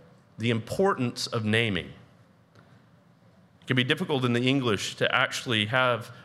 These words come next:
or experience the full weight of what is being communicated in this idea of naming here. But in the Greek, it's very clear that the theme of this whole section is centered around this concept of naming. Verse fourteen, we are told that Jesus appointed twelve,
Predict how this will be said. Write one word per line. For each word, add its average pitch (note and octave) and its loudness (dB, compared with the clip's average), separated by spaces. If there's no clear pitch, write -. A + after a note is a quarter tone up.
or A#2+ 2
experience D3+ -2
the B2 -2
full A2 -2
weight A#2 2
of A2 -2
what C#3+ 2
is C3 0
being B2 2
communicated A#2+ 0
in A#2+ 0
this A#2+ 0
idea A#2 2
of G2+ -4
naming A2 0
here. F2+ -2
But G2 0
in A#2 2
the A#2+ 2
Greek, C#3+ -2
it's A2 -6
very C#3 4
clear F#3+ 0
that A#2+ -4
the B2+ -2
theme D#3 0
of C3 0
this - -2
whole D#3+ 0
section C#3 0
is G2+ -2
centered F3 0
around A2+ 2
this G#2 0
concept A2 -2
of G2+ -6
naming. G2+ 0
Verse A#2+ 2
fourteen, C3+ 0
we A#2 2
are A2+ 4
told C#3+ 2
that A2 -6
Jesus C3+ 0
appointed C#3+ 2
twelve, C3 4